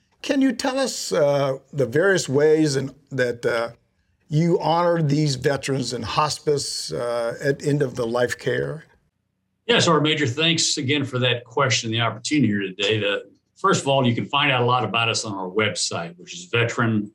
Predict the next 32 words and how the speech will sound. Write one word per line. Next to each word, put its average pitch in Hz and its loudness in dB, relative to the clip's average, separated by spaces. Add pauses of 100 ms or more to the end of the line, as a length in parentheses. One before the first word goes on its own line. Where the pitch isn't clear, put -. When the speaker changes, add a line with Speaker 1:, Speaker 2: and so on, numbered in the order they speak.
Speaker 2:
last 107 -2
patrol 101 -4
dot 92 -4
org. 92 -2
We've 90 -18
got, 95 -4
uh, 90 -4 (500)
stories 139 4
there. 131 2
We've 101 -2
got 95 -4
newsletters 113 0
that 107 -6
we've 104 -10
been 104 -8
publishing 107 -2
once 107 -2
a 107 -10
quarter. 104 -2
We've 92 -10
got 87 -4
a 85 -8
contact 120 -2
tab. 104 -6
We've - -14
got 92 -8
links 113 0
to 101 -6
our 90 -2
social 107 -2
media. 98 -8
So 107 -4